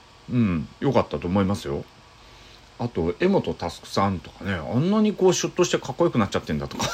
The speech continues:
<laughs> 思ってて。あの、僕、どっちかっていうと、あの、アウトレイジの柄本佑さんぐらいのイメージしかすごく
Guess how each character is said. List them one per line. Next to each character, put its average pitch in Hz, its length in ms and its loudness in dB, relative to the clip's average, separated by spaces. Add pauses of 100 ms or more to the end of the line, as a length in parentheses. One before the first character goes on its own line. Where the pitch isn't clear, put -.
<laughs> 170 240 -6
思 175 300 8
っ - 200 6
て - 240 4
て。 - 560 4 (1160)
あ 87 60 -10
の、 80 60 -12 (440)
僕、 92 200 -16
ど 101 80 -2
っ 98 40 -4
ち - 100 -6
か 311 80 0
っ - 20 -6
て - 100 -2
い - 20 0
う 90 40 -6
と、 85 60 -6
あ 92 40 -6
の、 87 220 -8
ア 220 160 6
ウ 302 100 2
ト 359 180 4
レ 311 180 4
イ 294 60 2
ジ 135 360 4
の 160 340 4
柄 170 120 4
本 131 360 -2
佑 - 460 -10
さ 110 200 6
ん 107 140 6
ぐ 101 80 2
ら 78 140 4
い 78 60 -4
の 85 300 0
イ 131 120 4
メ 127 140 8
ー 98 60 4
ジ 78 100 -6
し - 120 -6
か 82 100 -8
す - 140 -4
ご 175 120 8
く 87 260 -2